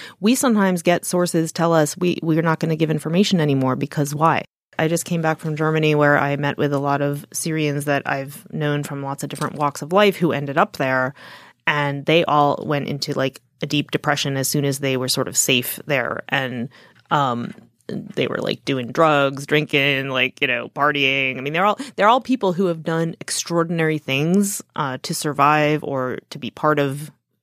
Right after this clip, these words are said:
efforts to keep civil society alive, or some of them were fighters, or some of them were against the fighters. But the point is, they've done extraordinary things,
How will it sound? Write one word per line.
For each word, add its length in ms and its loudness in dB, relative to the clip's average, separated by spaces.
efforts 380 -4
to 100 -8
keep 240 -10
civil 240 -6
society 500 2
alive, 600 4
or 120 -4
some 160 -10
of 80 -10
them 120 -10
were 100 -10
fighters, 540 4
or 60 -4
some 180 -8
of 40 -8
them 140 -8
were 240 -6
against 320 0
the 80 -4
fighters. 360 4
But 140 -4
the 60 -6
point 280 2
is, 300 2
they've 240 6
done 160 2
extraordinary 580 0
things, 460 2